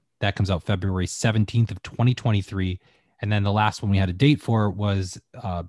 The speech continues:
Guardians of the Galaxy Volume three, which is May fifth of twenty twenty-three.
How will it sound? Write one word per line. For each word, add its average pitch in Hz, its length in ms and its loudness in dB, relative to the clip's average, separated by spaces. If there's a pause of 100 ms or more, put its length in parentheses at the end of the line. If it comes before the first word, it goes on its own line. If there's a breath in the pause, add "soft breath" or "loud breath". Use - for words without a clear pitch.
(200)
Guardians 113 300 2
of 104 80 -2
the 101 60 -2
Galaxy 95 400 -2
Volume 90 280 -2
three, 107 240 -4
which 95 200 -4
is 82 120 -8
May 92 240 0
fifth - 520 -2 (380)
of 95 120 -4
twenty 101 340 2
twenty-three. 82 600 -4